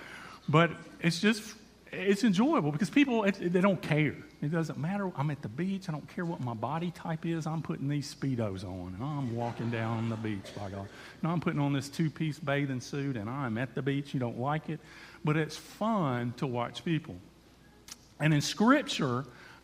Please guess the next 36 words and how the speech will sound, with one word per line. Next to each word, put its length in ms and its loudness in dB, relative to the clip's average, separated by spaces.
God 440 10
has 180 4
given 360 6
us 460 0
people 300 2
to 40 4
watch. 640 2
He's 180 4
given 240 6
us 120 0
stories 880 2
to 120 -6
listen 420 2
to. 260 -8
And 140 10
the 100 12
reason 440 8
I 120 10
put 340 4
Zach 440 10
and 220 6
Liz 560 6
is 100 2
not 280 6
to 100 2
be 140 4
disrespectful, 1200 2
but 180 8
because 340 8
I 120 10
believe 500 6
the 80 6
more 320 6
comfortable 640 2
you 200 4
are, 380 2